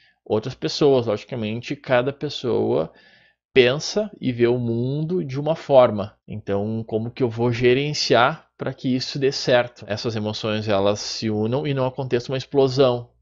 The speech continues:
Avançando, então a gente tem agora a comunicação, né? Lógico, a forma como você comunica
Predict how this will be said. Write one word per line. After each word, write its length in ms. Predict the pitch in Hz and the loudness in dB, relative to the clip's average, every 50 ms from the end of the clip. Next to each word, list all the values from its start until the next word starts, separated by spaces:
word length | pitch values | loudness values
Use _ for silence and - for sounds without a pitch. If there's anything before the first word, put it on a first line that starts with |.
| _ _ _ - | _ _ _ -2
Avançando, 840 | - 131 147 180 190 165 139 - - 139 123 127 143 147 127 110 104 | 0 0 2 2 2 0 0 -2 -2 0 0 0 0 -2 -4 -6 -8
então 240 | 117 117 - 139 139 | -10 -8 -4 -4 -2
a 60 | 139 | -2
gente 300 | 147 147 - - - 139 | -4 -6 -6 -8 -8 -8
tem 260 | - - 127 127 131 | -6 -4 -4 -4 -2
agora 680 | 135 123 123 120 120 120 127 131 139 131 127 107 - - _ _ - | -2 0 2 4 4 4 4 4 2 0 -2 -2 -6 -12 _ _ -6
a 180 | 120 127 131 | -6 -6 -6
comunicação, 1120 | - _ - - 127 127 127 131 131 127 123 - 131 127 - - 127 113 104 98 98 - _ _ | -6 _ -6 -4 -2 -2 -2 -2 -4 -6 -6 -8 -8 -8 -6 -2 -2 0 0 -2 -4 -8 _ _
né? 400 | 92 95 92 92 92 92 104 120 - - _ _ _ _ _ _ _ _ | -14 -10 -10 -8 -8 -8 -10 -12 -16 -20 _ _ _ _ _ _ _ _
Lógico, 1000 | - - - - 185 - 104 - 196 190 - 131 113 127 - - - 151 147 - _ _ _ _ _ _ _ _ _ _ _ _ _ - | -18 -14 -10 -4 -2 0 2 2 2 2 0 -2 -6 -10 -12 -12 -12 -12 -12 -14 _ _ _ _ _ _ _ _ _ _ _ _ _ -18
a 80 | 107 | -16
forma 300 | - - 110 101 107 113 113 | -8 -6 -4 -4 -4 -6 -6
como 200 | - 113 110 107 | -6 -6 -6 -4
você 360 | 101 113 110 - - - 117 | -4 -4 -6 -6 -6 -8 -8
comunica 960 | - _ - 131 127 131 143 139 127 113 110 127 131 - - - 120 101 101 | -8 _ -4 -2 -2 -2 -2 -2 -2 -2 -2 -4 -6 -6 -6 -4 -4 -4 -6